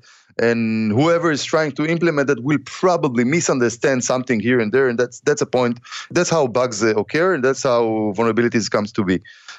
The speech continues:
So the protocol itself is not vulnerable. The implementation is. And specifically, the vulnerabilities that we found are in the vendor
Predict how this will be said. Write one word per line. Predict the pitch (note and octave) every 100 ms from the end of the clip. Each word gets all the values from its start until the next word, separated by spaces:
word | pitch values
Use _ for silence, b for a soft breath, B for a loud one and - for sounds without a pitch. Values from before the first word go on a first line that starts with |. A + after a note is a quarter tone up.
| B
So | - - B2 A2+ A2 A2 A#2 - _
the | A#2
protocol | - D#3+ A3 G#3 F#3+
itself | - D3 C#3+ C#3 - _ -
is | G#2+ F#2+
not | G2+ G#2+ A2 A#2+
vulnerable. | - C3+ D#3 E3+ G3+ B3 G#3+ _ A2
The | A#2+
implementation | A2+ B2 A2 D3 D3+ - G#2
is. | - C3+ G#3 - b b b b
And | A2 G#2+
specifically, | - - F#3+ G3 E3
the | B2+
vulnerabilities | G#2 A2+ G#2 C#3+ D3 B2
that | B2+ A#2+
we | G#2+
found | - G3+ F#3+ F#3 -
are | G#2+ G#2+ G#2 G#2
in | - A#2 A2 G#2+
the | G#2 F#2+
vendor | F2 C3 C3+ C3 B2+ B2